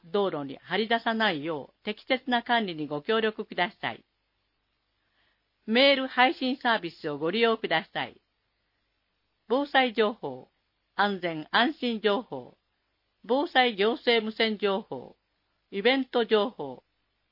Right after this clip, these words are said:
子育て情報をメールで配信していますので、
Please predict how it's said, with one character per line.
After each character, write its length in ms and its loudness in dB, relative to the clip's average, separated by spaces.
子 100 -8
育 280 2
て 160 2
情 220 4
報 220 -4
を 220 -16
メ 180 2
ー 60 6
ル 80 -2
で 100 4
配 280 0
信 240 -6
し 60 -12
て 120 0
い 80 -4
ま 180 -2
す 80 -12
の 140 -10
で、 180 -14